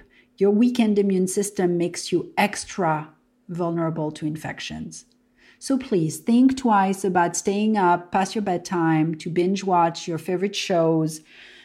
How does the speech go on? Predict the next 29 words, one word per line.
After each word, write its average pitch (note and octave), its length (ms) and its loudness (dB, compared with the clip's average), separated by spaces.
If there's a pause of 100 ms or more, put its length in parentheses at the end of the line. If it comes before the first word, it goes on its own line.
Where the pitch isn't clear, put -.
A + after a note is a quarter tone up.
(140)
play A3 180 4
video G#3 340 4
games, F3 680 2 (140)
or F3+ 260 0
even F#3+ 300 0
to G3+ 140 -4
finish F#3 340 -2
a F3+ 60 0
good E3 260 -2
book. D#3+ 340 -2 (840)
I E3+ 120 -2
know F#3 260 2
that G3 460 -2 (160)
everyone F#3+ 480 0
is F3 260 -4
mostly F#3 400 -4
working F3+ 380 -6
from F3+ 180 -6
home C4 320 4
these B3+ 220 2
days, A3+ 500 2 (320)
and G3 180 2
those G3+ 240 6
who - 120 2
are F3+ 100 6
not G3+ 380 4
working G#3+ 360 2
from G3 260 -2
home G3 580 0